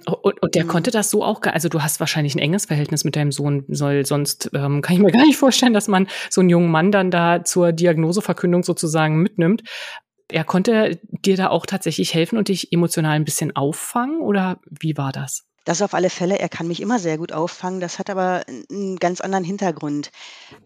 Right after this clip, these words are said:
Speaker 2: Da können wir vielleicht nachher noch mal drüber sprechen. Ähm, ich habe ein sehr enges Verhältnis zu meinem Sohn. Das ist richtig.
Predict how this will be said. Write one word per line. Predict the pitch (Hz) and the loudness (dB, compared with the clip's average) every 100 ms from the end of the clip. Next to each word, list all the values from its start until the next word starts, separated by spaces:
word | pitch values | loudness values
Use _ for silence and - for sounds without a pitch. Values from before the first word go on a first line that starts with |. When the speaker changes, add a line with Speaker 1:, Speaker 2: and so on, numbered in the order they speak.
| - | -8
Speaker 2:
Da | 175 | -6
können | 180 | -4
wir | 180 | -4
vielleicht | - 170 - | -2 -4 -4
nachher | 160 170 | -6 -4
noch | 202 | -4
mal | 185 175 | -4 -6
drüber | 165 170 | -2 -2
sprechen. | 165 - 170 190 170 - - - _ _ _ | -4 -6 -8 -8 -12 -18 -20 -20 _ _ _
Ähm, | 180 170 175 175 175 170 - _ _ _ _ _ _ - | -2 0 0 -2 -4 -8 -14 _ _ _ _ _ _ -4
ich | 240 | 0
habe | 254 - | 0 0
ein | |
sehr | 190 202 214 | 2 4 4
enges | 190 196 | 2 0
Verhältnis | - 151 151 156 | 0 0 -2 -4
zu | - 160 | -8 -6
meinem | 147 147 | -4 -4
Sohn. | 151 151 143 | -4 -4 -2
Das | 165 202 | 0 0
ist | - | -2
richtig. | 165 151 - 143 - | -4 -4 -6 -8 -8